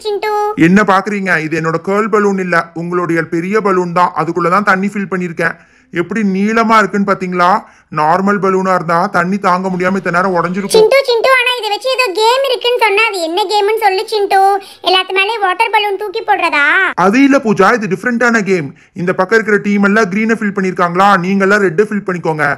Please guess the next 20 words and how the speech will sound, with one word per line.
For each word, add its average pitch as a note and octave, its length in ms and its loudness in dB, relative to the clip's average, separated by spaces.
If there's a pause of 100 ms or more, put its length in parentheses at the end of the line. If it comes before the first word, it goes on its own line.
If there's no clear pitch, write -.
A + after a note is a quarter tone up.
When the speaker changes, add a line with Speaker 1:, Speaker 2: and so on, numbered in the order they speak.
(340)
Speaker 2:
இப்ப F#3 180 0
இந்த E3+ 220 -2
ரெண்டு G3 320 2
வாட்டர் F#3 320 4
பலூனுக்கும் F#3+ 480 0
ஃபைட்டு. F3 380 0 (460)
எந்த G3 160 0 (140)
பலூன் G#3 300 0
ஃபர்ஸ்ட் F#3 360 -6 (120)
உடையுதோ F3 360 2 (140)
அந்த F3 160 0 (100)
பலூன் F3+ 280 -2
தான் G#3+ 160 -2
தோத்து G3+ 280 -2
போகுது. D3+ 260 0 (420)
எது G#3+ 100 0 (160)
உடையாம G#3 420 2
நிக்குதோ F#3+ 300 2 (140)
அதுதான் F#3 360 0
ஜெயிக்குது. F3 380 0